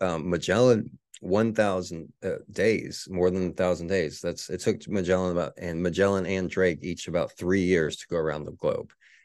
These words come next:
Now you can do it in a matter of hours with, if you have a, the fastest jet plane. But they cut it down, uh, to about one year in the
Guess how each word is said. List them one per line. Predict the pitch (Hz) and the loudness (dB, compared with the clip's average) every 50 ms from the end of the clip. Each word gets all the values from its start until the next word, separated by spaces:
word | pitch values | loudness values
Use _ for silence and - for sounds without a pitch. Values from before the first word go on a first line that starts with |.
| _ - | _ -2
Now | 87 90 92 104 110 117 123 123 - _ _ _ | 0 2 2 4 4 4 2 0 -2 _ _ _
you | - 90 | -6 -4
can | 82 92 | -2 0
do | 87 92 92 | 2 2 2
it | 87 85 | 2 2
in | 82 | 0
a | 85 | -2
matter | 82 82 82 78 76 76 | -4 -4 -2 -2 -2 -4
of | 76 | -4
hours | 71 69 80 80 78 76 - - - - - - | -4 -4 -4 -4 -4 -4 -4 -6 -10 -10 -10 -6
with, | 76 73 73 | -6 -6 -6
if | 73 76 | -6 -6
you | 80 82 | -4 -4
have | 85 76 | -4 -4
a, | 78 76 - - - | -6 -8 -10 -10 -8
the | - 85 | -6 -6
fastest | - - - 87 78 76 - - - 80 78 - - | -6 -2 -2 0 0 0 -2 -4 -6 -6 -6 -8 -8
jet | - - 73 - - - | -4 -2 -2 -2 -4 -8
plane. | - - 69 55 55 67 - - _ _ _ _ _ _ _ _ _ _ _ _ _ _ _ _ _ _ _ _ _ _ _ _ _ _ _ | -10 -10 -8 -8 -10 -12 -14 -16 _ _ _ _ _ _ _ _ _ _ _ _ _ _ _ _ _ _ _ _ _ _ _ _ _ _ _
But | - 110 110 107 | 4 6 6 6
they | 113 113 | 6 4
cut | 110 - 147 147 | 4 4 4 4
it | 151 117 | 4 6
down, | 123 117 113 117 113 117 117 113 113 _ _ _ _ - | 4 4 4 4 2 2 0 -2 -4 _ _ _ _ -6
uh, | 98 95 90 87 85 82 - | -4 -2 0 0 0 -2 -2
to | - - 110 | -2 0 0
about | 104 90 98 95 90 90 | 2 2 2 0 0 0
one | 87 85 90 95 95 104 | -2 -2 -2 0 0 -2
year | 101 92 87 85 82 78 80 78 76 78 78 - | -2 -2 -2 -2 -2 0 0 0 -2 -2 -4 -8
in | - 92 90 87 | -10 -8 -6 -4
the | 82 80 - | -4 -6 -6